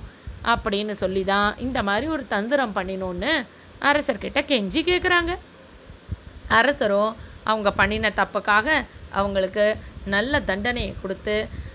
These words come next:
நிறைய அபராதமும் விதிக்கிறாரு. ரத்னாவதியும் அரசர்கிட்ட மன்னிப்பு கேட்டுட்டு அரசர் சொன்ன அபராதத்தை கட்டிடுறாங்க. அரசர் கிருஷ்ணதேவராயரும் தெனாலிராமனை பாராட்டி, தெனாலிராமனால தான் இவ்வளவு நாள்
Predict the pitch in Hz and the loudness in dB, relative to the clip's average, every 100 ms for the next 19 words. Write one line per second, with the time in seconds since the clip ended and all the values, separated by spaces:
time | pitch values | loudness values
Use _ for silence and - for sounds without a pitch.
0 | - - 220 220 214 302 240 196 247 262 | -14 0 2 2 2 2 4 4 6 6
1 | 214 185 277 330 339 349 330 330 339 - | 4 0 0 0 0 0 2 0 -4 -12
2 | - - - - 202 202 254 269 233 190 | -14 -14 -14 -6 -4 -2 2 2 2 -2
3 | 185 202 214 220 - - 196 226 240 226 | -2 0 0 -2 -12 -4 0 0 0 -2
4 | 202 196 196 196 208 214 226 208 220 262 | -2 -2 -2 -4 -4 -2 -2 -2 -2 0
5 | 330 262 - - - - 214 254 285 - | 0 0 -8 -20 -12 0 2 2 0 -2
6 | 196 196 214 240 202 226 262 196 180 240 | -2 0 0 0 0 2 2 0 -2 -4
7 | 349 - 349 330 339 320 339 - - - | -4 0 0 2 0 0 -6 -8 -20 -20
8 | - _ - - - - 214 247 226 196 | -20 _ -20 -16 -10 2 4 4 0 -2
9 | 226 - 339 339 294 202 190 190 190 202 | -2 2 6 6 6 6 6 6 4 4
10 | 220 - - - 214 233 277 254 208 190 | 0 -8 -10 2 4 6 6 6 6 4
11 | 190 185 196 208 226 220 320 330 254 - | 2 6 8 8 8 6 2 0 -2 -6
12 | - - 220 226 285 320 262 196 190 196 | -8 -2 0 2 2 2 0 -2 -2 -2
13 | 190 190 190 214 220 214 208 226 254 233 | 0 0 2 0 0 -2 -2 0 0 0
14 | 196 202 220 | 2 2 2